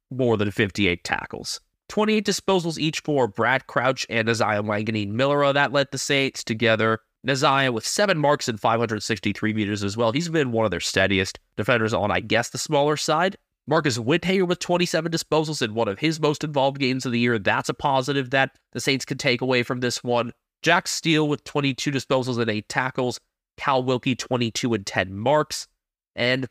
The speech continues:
welcome back, Zach Jones, as I mentioned earlier, twenty-one disposals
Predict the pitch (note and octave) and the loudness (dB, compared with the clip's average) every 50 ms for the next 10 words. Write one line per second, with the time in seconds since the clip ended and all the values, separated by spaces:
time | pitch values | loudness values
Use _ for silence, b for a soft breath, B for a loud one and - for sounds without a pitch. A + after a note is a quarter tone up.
0 | _ _ - B2 D3+ - E3+ D#3+ D3 C#3 C3+ C#3+ - B2 B2 A2+ C3 - - - | _ _ -2 -2 0 0 0 0 2 2 2 0 0 -2 0 0 0 -2 -2 0
1 | D3+ F3 A#3 A3 G3+ D#3+ C#3+ A2+ A2 A#2 A#2 A2+ - A#2+ A2+ D3 E3+ F3+ F3 F3 | 2 2 2 2 0 0 0 0 0 -2 -2 -2 -2 -4 -2 0 0 2 2 2
2 | F3 E3+ _ _ _ _ _ _ - - - F3+ F3 E3+ E3+ E3 D#3+ D#3 D#3 D#3 | 0 -2 _ _ _ _ _ _ -14 -4 -4 0 0 0 2 2 0 0 0 -2
3 | C#3+ - - - D3+ D3+ C3+ C#3+ C#3+ B2 - | -4 -4 0 2 2 2 2 0 -2 -4 -4